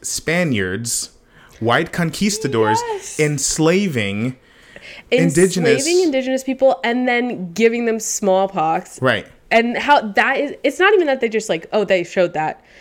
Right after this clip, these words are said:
Speaker 2: 'cause, oops, it was happening in the background.
Speaker 1: Right.
Speaker 2: That was integral to his story.
Speaker 1: Right.
Speaker 2: The reason that he ended up the way he was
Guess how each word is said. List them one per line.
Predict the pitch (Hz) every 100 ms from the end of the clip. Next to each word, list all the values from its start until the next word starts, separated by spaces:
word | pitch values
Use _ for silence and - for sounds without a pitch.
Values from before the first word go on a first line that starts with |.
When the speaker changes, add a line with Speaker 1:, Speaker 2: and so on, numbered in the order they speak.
| - - -
Speaker 2:
'cause, | 185 165 -
oops, | 190 190
it | 170
was | 170 160
happening | - 190 190 180
in |
the | 170
background. | 165 170 156 151 120
Speaker 1:
Right. | 95 -
Speaker 2:
That | 240 285
was | 359 -
integral | 233 240 254 269
to | 269 - 220
his | 202 -
story. | 170 - - -
Speaker 1:
Right. | 107
Speaker 2:
The | 240
reason | 220 254 311
that | 339 302
he | 220 - 254 269 277 - _
ended | 190 226 262
up | 254 - _ -
the | 196
way | 175
he | 175 240
was | 233 208 196